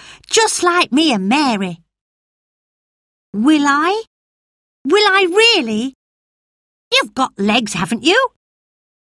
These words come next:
Yes, but they are so thin and weak. I am afraid to stand. Then you must stop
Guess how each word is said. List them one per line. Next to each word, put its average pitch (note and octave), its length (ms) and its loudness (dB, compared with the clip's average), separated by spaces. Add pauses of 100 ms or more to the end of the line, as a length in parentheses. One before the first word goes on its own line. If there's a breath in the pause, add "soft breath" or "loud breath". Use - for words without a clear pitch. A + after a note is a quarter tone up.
(720)
Yes, D4 460 -2 (340 soft breath)
but C4+ 440 -2 (240)
they F#4 240 0
are D#4+ 180 0
so F4 280 0
thin F#4 420 -2
and B3+ 180 -2
weak. D#4 380 -4 (760)
I D4+ 140 -2
am C#4+ 180 2
afraid C4+ 600 -2
to C4+ 100 -4
stand. A#3 680 -2 (1600 loud breath)
Then A3+ 280 0
you C4+ 220 2
must F3+ 240 -4
stop - 380 -4